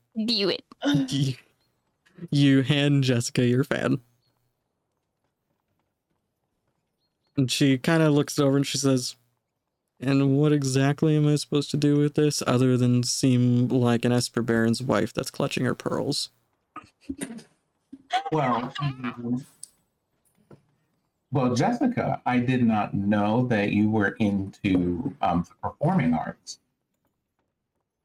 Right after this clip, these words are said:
Speaker 3: But if you happen not to be, um, it is also useful in causing some shenanigans.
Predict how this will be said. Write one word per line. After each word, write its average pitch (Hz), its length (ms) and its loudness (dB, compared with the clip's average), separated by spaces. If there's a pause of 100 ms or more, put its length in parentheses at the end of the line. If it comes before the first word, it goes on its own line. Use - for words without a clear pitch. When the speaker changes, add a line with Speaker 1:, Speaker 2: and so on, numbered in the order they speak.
Speaker 3:
But 220 140 2
if 240 120 2
you 180 100 2
happen 135 580 2
not 165 320 0
to - 100 -4
be, 90 500 -6 (1300)
um, 85 360 -4 (2500)
it 202 180 0
is 190 180 2
also 190 360 0
useful 180 480 2
in 180 100 2
causing 175 640 0 (560)
some 156 360 2
shenanigans. 90 1080 -4